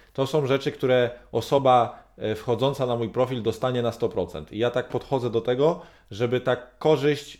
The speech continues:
i tak naprawdę element twoich usług był zawarty w tym bio.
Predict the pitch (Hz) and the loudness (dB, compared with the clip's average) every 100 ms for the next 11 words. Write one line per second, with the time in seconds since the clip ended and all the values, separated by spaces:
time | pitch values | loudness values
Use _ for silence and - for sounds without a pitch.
0 | - 120 135 135 131 143 143 143 143 - | -10 -4 -2 0 0 2 4 4 4 0
1 | 143 156 156 151 - - 151 135 170 165 | 2 2 2 -2 -4 2 2 2 -2 -2
2 | 120 104 139 131 123 120 - 113 117 101 | -4 -2 0 0 2 0 -2 -6 -6 2
3 | 110 147 | 6 6